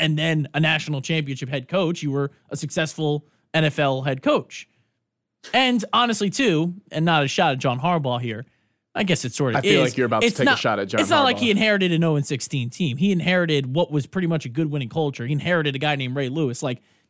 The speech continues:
Speaker 1: sorry, n-, not that he doesn't get credit for that. He obviously is a Super Bowl winning coach, and the fact that, you know, it's been many years since Lewis is gone and he's still having success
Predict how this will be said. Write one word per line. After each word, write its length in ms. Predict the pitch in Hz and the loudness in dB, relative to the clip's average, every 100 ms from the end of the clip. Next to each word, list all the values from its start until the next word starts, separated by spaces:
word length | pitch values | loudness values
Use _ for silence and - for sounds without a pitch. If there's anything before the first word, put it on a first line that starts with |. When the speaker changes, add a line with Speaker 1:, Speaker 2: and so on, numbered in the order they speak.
| _ _ _ _ _ _ _ | _ _ _ _ _ _ _
Speaker 1:
sorry, 640 | - 247 233 180 160 151 _ _ _ _ | 2 4 6 4 2 -2 _ _ _ _
n-, 360 | 156 - 165 214 220 | -18 -14 -6 -2 4
not 160 | 233 247 | 4 4
that 100 | 226 | 2
he 80 | 202 | 2
doesn't 180 | 202 165 | 0 0
get 100 | 147 | 0
credit 240 | 202 185 | 0 0
for 80 | 156 | -2
that. 140 | 135 | -4
He 120 | 139 | 0
obviously 360 | 185 175 147 170 | 2 2 0 -2
is 40 | 139 | -2
a 20 | |
Super 160 | - 160 | -2 -2
Bowl 100 | 147 | 0
winning 200 | 151 123 | 0 0
coach, 280 | 170 151 - | 2 2 0
and 160 | 147 139 | -2 -2
the 60 | |
fact 260 | - 175 151 | 0 0 0
that, 180 | 147 120 | -4 -6
you 80 | 175 | -6
know, 80 | 143 | -6
it's 120 | 120 | -6
been 160 | 156 143 | -2 0
many 160 | 160 | 0
years 220 | 143 151 147 | 0 0 -2
since 220 | 139 143 | -4 -2
Lewis 240 | 156 147 | -2 -2
is 120 | 135 | -4
gone 320 | 131 151 151 131 | 0 2 2 0
and 100 | 131 | -4
he's 160 | 147 | -8
still 180 | - 156 | -6 0
having 260 | 151 143 131 | 0 0 -2
success 520 | 131 - 147 143 | -8 -6 -4 -4